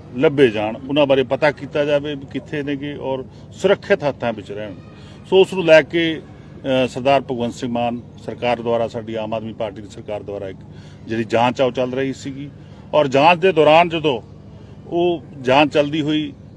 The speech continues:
ਕਿਸੇ ਨੇ ਇੱਥੇ ਰਸੋਖਾਨਾ ਜਿਹੜਾ ਕਿ, ਅਹ, ਧੰਨ ਧੰਨ ਹਜ਼ੂਰ ਸ੍ਰੀ ਨਾਭ ਕਮਲ ਰਾਜਾ ਸਾਹਿਬ ਜੀ ਦੇ ਸਥਾਨ ਤੇ ਉਹ ਪਹੁੰਚੀ, ਤਾਂ ਉਹਨਾਂ ਨੂੰ ਜਿਹੜਾ ਹੈਗਾ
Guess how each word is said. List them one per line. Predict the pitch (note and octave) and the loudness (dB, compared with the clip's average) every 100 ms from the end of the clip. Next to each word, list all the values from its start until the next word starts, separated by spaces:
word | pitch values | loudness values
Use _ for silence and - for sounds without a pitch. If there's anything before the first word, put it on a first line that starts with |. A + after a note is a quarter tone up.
| - | -10
ਕਿਸੇ | C#3+ - D#3+ | -6 -2 -2
ਨੇ | D#3 D3 A2+ - - - - - | -2 -4 -6 -14 -20 -20 -16 -12
ਇੱਥੇ | D3+ - E3+ D#3 C#3+ B2+ B2 B2+ | -12 -4 -2 0 0 0 -4 -8
ਰਸੋਖਾਨਾ | - F#3 F3+ D3+ D3 D3+ C#3+ G#2+ - - - - - | -2 -2 0 0 2 4 2 0 -12 -20 -20 -18 -4
ਜਿਹੜਾ | C3 D3 | 4 6
ਕਿ, | C3+ D3 C#3 A2+ | 4 2 2 2
ਅਹ, | - - - - C#3 C3+ | -4 -20 -20 -8 0 2
ਧੰਨ | C#3+ C3 | 4 2
ਧੰਨ | B2 D#3 D#3 D#3+ - A#2+ | 2 0 0 -4 -8 -6
ਹਜ਼ੂਰ | B2+ D3+ | -2 -2
ਸ੍ਰੀ | - D3 C3+ | -2 -4 0
ਨਾਭ | B2+ C#3+ | 4 2
ਕਮਲ | C#3 D3 C#3+ C3 A#2 - - - | 4 2 4 0 -6 -18 -10 -2
ਰਾਜਾ | A#2+ C3 E3 | 0 2 0
ਸਾਹਿਬ | D3+ C#3 | 0 -4
ਜੀ | C3 | -2
ਦੇ | C3 | -2
ਸਥਾਨ | A#2+ - A#2 A2+ | -2 -4 -6 -6
ਤੇ | A#2 | -8
ਉਹ | A2+ A#2 | -10 -12
ਪਹੁੰਚੀ, | A#2 A#2+ - D3 - - - - - | -10 -12 -10 -14 -14 -18 -20 -14 -4
ਤਾਂ | E3+ | -2
ਉਹਨਾਂ | F#3+ G3+ G3+ | -2 0 0
ਨੂੰ | E3+ D3 B2+ - - | 0 -4 -6 -16 -8
ਜਿਹੜਾ | C3+ B2+ A2 | -4 -2 -2
ਹੈਗਾ | A#2+ B2+ | -4 -6